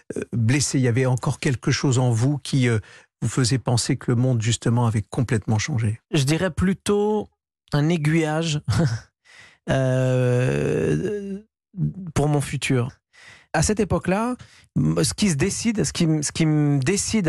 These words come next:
Speaker 2: à, à, à finalement faire le choix de la musique, c'est ce concours que je passe à Washington, que je gagne.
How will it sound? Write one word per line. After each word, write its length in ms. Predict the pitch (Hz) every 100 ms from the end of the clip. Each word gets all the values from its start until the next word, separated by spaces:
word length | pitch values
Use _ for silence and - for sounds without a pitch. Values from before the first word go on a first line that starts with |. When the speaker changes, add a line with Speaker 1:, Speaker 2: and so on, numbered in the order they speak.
| 147
Speaker 2:
à, 120 | 143 139
à, 140 | 156 139 170
à 100 | 147
finalement 320 | 170 165 160
faire 160 | 156 147
le 60 | 147
choix 180 | 175
de 60 | 156
la 80 | 139
musique, 340 | 139 160 233
c'est 100 | -
ce 140 | - 175
concours 420 | 156 143 160 -
que 120 | 147
je 100 | -
passe 400 | 131 165 - - _ _ _ _
à 80 | 123
Washington, 640 | 135 - 135 - 139 196 202 _ _ -
que 120 | 147
je 100 | 143
gagne. 500 | 131 147 226 139